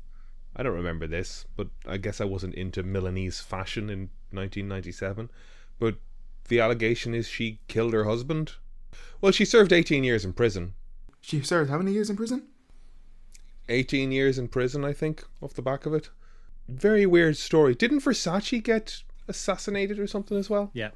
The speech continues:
Speaker 2: On the steps of somewhere.
Speaker 1: In the nineties?
Speaker 2: On the, on the steps of a hotel or something, was it? Or
Speaker 3: That was,
Speaker 2: it
Speaker 3: it was outside his house, I think.
Speaker 1: What was going on with, um, fashion designers in the nineties that people were trying to off them?
Speaker 2: Money, power, drugs.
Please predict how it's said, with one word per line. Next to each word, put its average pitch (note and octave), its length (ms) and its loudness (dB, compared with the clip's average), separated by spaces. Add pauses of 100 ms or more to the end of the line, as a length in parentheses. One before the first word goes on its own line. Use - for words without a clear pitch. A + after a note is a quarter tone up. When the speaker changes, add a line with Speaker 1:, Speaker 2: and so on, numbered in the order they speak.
Speaker 2:
On G#2 120 -4
the G2+ 60 -4
steps G2 360 -6
of G2+ 80 -10
somewhere. G2+ 340 -4
Speaker 1:
In F3 100 -2
the F3+ 80 0
nineties? G3 480 0
Speaker 2:
On F#2 40 -2
the, - 60 -8
on B2 120 -4
the A#2 60 -2
steps D3 320 -2
of B2 60 -2
a A2+ 60 -2
hotel A#2+ 380 -2
or F#2+ 120 -4
something, E2+ 240 -10
was G#2 180 -8
it? C3 80 -4
Or G#2+ 260 -8
Speaker 3:
That D3+ 100 -2
was, A2+ 300 -6
Speaker 2:
it - 60 -12
Speaker 3:
it A2 80 -6
was G#2 260 -12 (160)
outside A2+ 300 -8
his F2 120 -14
house, B2 260 -10
I - 20 -14
think. F2 200 -20 (540)
Speaker 1:
What C#4+ 160 -6
was C4+ 120 -2
going B3 240 4
on A3+ 180 4
with, G3 220 4
um, E3+ 280 2
fashion E3 380 0
designers A#2+ 420 -2
in A#2+ 60 -6
the A2 80 -4
nineties A2+ 400 -4
that G#2 100 -8
people A2 260 -6
were G2+ 60 -2
trying G#2 180 -6
to G2 80 -6 (720)
off A2 260 -6
them? G2+ 220 -10 (280)
Speaker 2:
Money, G#2 420 -6 (200)
power, D#2+ 400 -8 (160)
drugs. - 400 -12